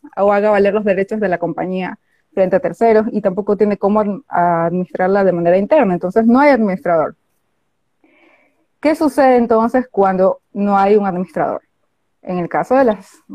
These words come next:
estoy refiriéndome cuando debe, o sea, hay un administrador único que se fue. El deber ser es que el accionista único, si es que es una sas con accionista único,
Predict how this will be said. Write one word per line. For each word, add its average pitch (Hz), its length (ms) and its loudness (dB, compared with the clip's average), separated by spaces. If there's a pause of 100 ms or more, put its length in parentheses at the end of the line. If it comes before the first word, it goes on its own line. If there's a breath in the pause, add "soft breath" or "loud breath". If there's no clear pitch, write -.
estoy 180 220 -6
refiriéndome 220 560 -2
cuando 156 380 -4
debe, 190 960 -2
o 180 80 -2
sea, 165 220 -2
hay 202 140 2
un 214 80 0
administrador 190 400 -2
único 226 320 0
que 185 100 -12
se 170 100 -12
fue. - 180 -4 (1080 soft breath)
El 247 240 2
deber 294 280 4
ser 220 260 0
es 220 100 -6
que 233 120 0
el 214 100 2
accionista 220 640 -2
único, 196 480 0
si 202 120 -8
es 196 100 -6
que 196 100 -12
es 190 60 -8
una 196 200 -6
sas 175 220 -6
con 196 160 -8
accionista 170 460 -10
único, 147 460 -8